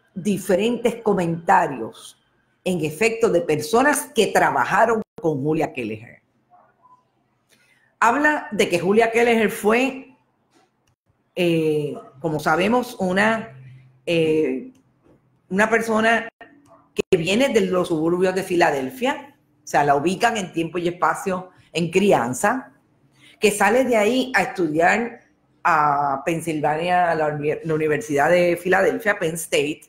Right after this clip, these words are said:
del estado de, de, de Pensilvania, y inme-, e inmediatamente hace estudios graduados y después posgraduados, y que empieza a trabajar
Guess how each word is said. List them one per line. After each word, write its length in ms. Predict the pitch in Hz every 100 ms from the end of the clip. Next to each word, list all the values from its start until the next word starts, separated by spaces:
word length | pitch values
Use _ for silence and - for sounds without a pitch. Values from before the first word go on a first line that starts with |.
| _ _ _
del 140 | 151 147
estado 340 | - 143 156
de, 140 | 165 -
de, 360 | 156 147 143 127
de 80 | 156
Pensilvania, 760 | 151 151 196 139 123 180 233 - _ _ _ _ _ _ _ _ _
y 480 | 269 247 247 - _ _ _ _ _ _ _ _ _ -
inme-, 360 | 233 240 226 226
e 80 | 233
inmediatamente 960 | 233 226 247 262 302 330 320 233 196 -
hace 600 | 202 - 240 220 - _ _ _ _ _
estudios 420 | 185 - 180 220 233
graduados 480 | 233 240 247 233
y 20 | 185
después 360 | 151 - 170 214 -
posgraduados, 800 | 175 160 131 123 127 127 120 - _ _ _ _ _ - -
y 140 | 233
que 80 | 233
empieza 920 | 220 226 285 302 277 202 202 - -
a 140 | 196 208
trabajar 920 | 180 175 165 196 226 156 143 131